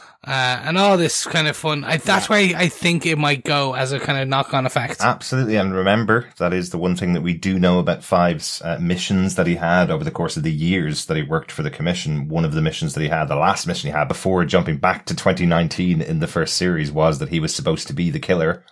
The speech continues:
Speaker 3: on the grassy knoll that took out J F K, and he didn't complete that mission. So, uh, so this is
Speaker 2: Or
Speaker 3: all,
Speaker 2: was he?
Speaker 3: or was he supposed to take out Lee Harvey Oswald, who was killing,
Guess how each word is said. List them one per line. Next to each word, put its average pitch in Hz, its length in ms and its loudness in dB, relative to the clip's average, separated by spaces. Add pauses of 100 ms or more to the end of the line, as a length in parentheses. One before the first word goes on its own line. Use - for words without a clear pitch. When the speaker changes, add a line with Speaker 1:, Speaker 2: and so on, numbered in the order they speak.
(220)
Speaker 3:
on 85 160 4
the 78 80 -2
grassy 78 300 2
knoll 85 260 2
that 73 140 -4
took - 240 -2
out 80 160 2
J 78 140 -2
F 69 180 -4
K, 71 340 2 (380)
and 82 120 -6
he 82 60 -2
didn't 73 320 -4
complete 73 340 -6
that 73 200 -4
mission. 69 360 -10
So, 71 240 -8 (320)
uh, 73 160 -6
so - 120 -8
this 92 120 -4
is 135 60 8
Speaker 2:
Or 123 80 8
Speaker 3:
all, 139 220 6
Speaker 2:
was 180 200 -2
he? 95 280 0
Speaker 3:
or 110 240 6
was 90 180 2
he 87 60 -2
supposed 80 280 -6
to 76 60 -14
take 76 240 -10
out 73 160 -6
Lee 76 120 -10
Harvey 71 340 -6
Oswald, 90 560 0 (360)
who 82 120 -4
was 73 160 -8
killing, 69 420 -10